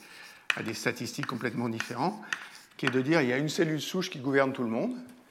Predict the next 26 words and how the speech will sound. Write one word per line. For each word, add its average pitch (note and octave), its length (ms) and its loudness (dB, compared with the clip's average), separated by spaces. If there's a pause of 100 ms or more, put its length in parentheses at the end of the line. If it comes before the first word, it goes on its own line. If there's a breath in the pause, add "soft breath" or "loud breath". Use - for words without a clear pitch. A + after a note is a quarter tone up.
(180 loud breath)
et - 60 -16
puis C#3 120 -4
quand, B2 200 0
quand C3 320 0
il B2+ 80 4
y B2+ 40 6
en B2 40 2
a B2+ 80 6
une D3 100 4
qui C#3+ 140 -2
se A#2 40 -6
différencie, B2 640 0
la D3 120 -2
cellule A#2 200 -6
souche - 220 -4
se A#2+ 60 -4
divise, C3 480 -8 (360 loud breath)
et A2 40 -14
puis B2 140 -8
va A2+ 120 2
remplacer C3+ 520 2
la B2+ 120 -2
cellule B2 300 -6
qui B2 100 -10
se A2 60 -10
différencie. A2+ 560 -12